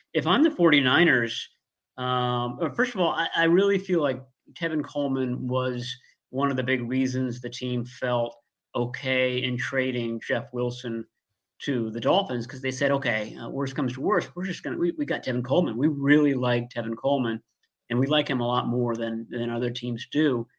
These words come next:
Um, you know, Mitchell's gonna go on I R. I would imagine, I, I, uh, even that, though, with the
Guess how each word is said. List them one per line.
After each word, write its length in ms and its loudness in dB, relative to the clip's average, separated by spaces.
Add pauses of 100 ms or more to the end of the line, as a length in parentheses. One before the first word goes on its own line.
(400)
Um, 680 2
you 80 -2
know, 60 -6
Mitchell's 340 2
gonna 160 4
go 200 4
on 160 4
I 180 2
R. 460 2
I 100 6
would 140 10
imagine, 520 8
I, 120 4
I, 380 -4
uh, 100 -8
even 320 4
that, 360 8
though, 480 4
with 220 -4
the 300 2